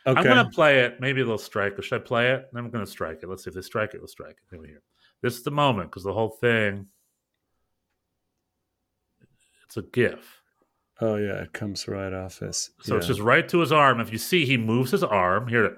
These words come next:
Speaker 1: to the ball. He moves it inward to his body, specifically to block the ball. Outwards,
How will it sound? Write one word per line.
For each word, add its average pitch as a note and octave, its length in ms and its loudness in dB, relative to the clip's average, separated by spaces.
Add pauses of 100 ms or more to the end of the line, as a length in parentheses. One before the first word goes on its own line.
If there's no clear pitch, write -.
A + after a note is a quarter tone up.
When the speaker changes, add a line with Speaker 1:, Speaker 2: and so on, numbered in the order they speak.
(140)
Speaker 1:
to A2+ 100 2
the B2+ 80 -2
ball. - 420 2 (960)
He - 80 -8
moves A#2+ 260 0
it C#3 140 0
inward A#3 420 4
to G3 140 4
his F3+ 120 4
body, B2 600 2 (420)
specifically E3 840 0
to - 120 0
block B2 400 2
the A#2 80 -4
ball. F2 380 -6 (380)
Outwards, C3 320 -2